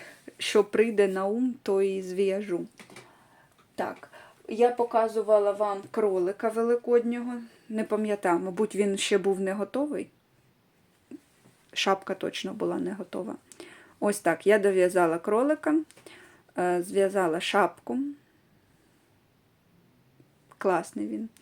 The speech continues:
До цього я на, я на замовлення в'язала цього більш яскравого, а цей такий в мене трошки,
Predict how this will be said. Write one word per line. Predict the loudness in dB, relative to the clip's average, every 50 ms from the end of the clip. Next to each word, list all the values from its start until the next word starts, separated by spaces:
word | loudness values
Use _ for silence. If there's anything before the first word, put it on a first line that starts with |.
| -20 -20 -16 _ -2
До | -2
цього | 2 4 4 4 4
я | 4 2
на, | 0 0
я | 4 4 4 4
на | 4 0
замовлення | -2 -2 -2 -2 -2 -4 -4 -4 -2 -2 -2
в'язала | -2 -2 -4 -2 -2 -2 0 0 0 -2 -2
цього | -4 -6 -6 -2 0 0 0
більш | 2 0 0 0 0 -2 2
яскравого, | 2 2 2 0 -4 -2 0 2 2 2 0 0 -2 -2 -4
а | -4
цей | -4 -2 -2 -2 -2
такий | -2 -6 -8 -6 -6 -6 -6 -8 -14 -18 -20 -20 -20 -14 -10
в | -8
мене | -6 -6 -4 -4 -4 -6 -6
трошки, | -8 -8 -8 -6 -6 -8 -8 -6 -6 -6 -6